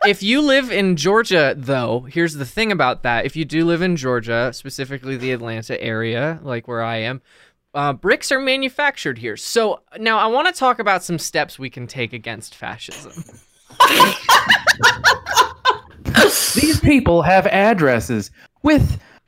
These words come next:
Speaker 2: you know, homes attached to those addresses and
Speaker 1: Mm.
Speaker 2: kids that go to school and wives that have jobs, maybe?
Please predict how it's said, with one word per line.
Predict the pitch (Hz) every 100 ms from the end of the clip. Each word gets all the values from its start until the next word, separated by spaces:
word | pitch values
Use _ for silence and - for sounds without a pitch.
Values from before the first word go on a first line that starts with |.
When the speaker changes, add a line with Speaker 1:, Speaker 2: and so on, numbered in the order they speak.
| _
Speaker 2:
you | 311
know, | 269 208 208 202 - - - -
homes | - 311 302 185 139 120
attached | - 226 320 311 -
to |
those | 160 139 127
addresses | 135 120 117 120 110 - 117 107 - -
and | 143 156 -
Speaker 1:
Mm. | - 165
Speaker 2:
kids | 151 151
that | 180
go | 190 240
to | 240
school | 240 - 285 302 226 123 -
and | 220 233
wives | 240 311 339 202 143
that | -
have | - 233 214 185
jobs, | 180 196 302 311 269
maybe? | 311 330 370 381 381 359